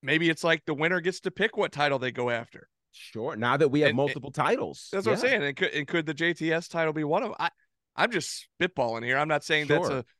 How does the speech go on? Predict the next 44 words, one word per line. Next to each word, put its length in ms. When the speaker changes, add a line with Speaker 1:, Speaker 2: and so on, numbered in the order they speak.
Speaker 1:
thing 160
that's 180
gonna 200
happen. 380
I'm 120
just, 200
Speaker 2:
Right. 220
Speaker 1:
it 100
would 160
be 160
Speaker 2:
Right. 80
Speaker 1:
interesting 840
if, 320
Speaker 2:
It 100
would 200
be. 220
Speaker 1:
you 100
know, 120
Chip 260
Day 220
thinks, 280
"Oh, 80
good, 260
I'm 100
finally 320
done 180
with 120
the 60
Kenway." 500
And 120
then 100
the 60
Speaker 2:
Right. 100
Speaker 1:
Kenway 300
wins 260
the 80
Rumble 260
Jack 280
and 120
said, 200
"You 80
know 100
what? 220
Speaker 2:
Mm-hmm. 120